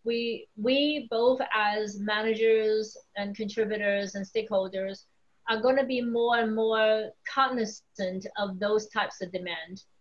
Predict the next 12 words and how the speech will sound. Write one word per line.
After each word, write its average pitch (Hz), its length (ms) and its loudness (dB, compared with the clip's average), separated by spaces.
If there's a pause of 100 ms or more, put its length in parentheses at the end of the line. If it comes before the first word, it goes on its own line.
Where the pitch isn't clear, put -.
(220)
that 202 200 4
we 208 120 -2
wouldn't 208 320 2
have 196 200 -2
had 185 280 -6
been 180 420 -6 (280)
privy 190 420 2
to 165 220 -10
before. 170 500 -10 (400)
I 233 60 -4
think 262 160 2
that 240 160 0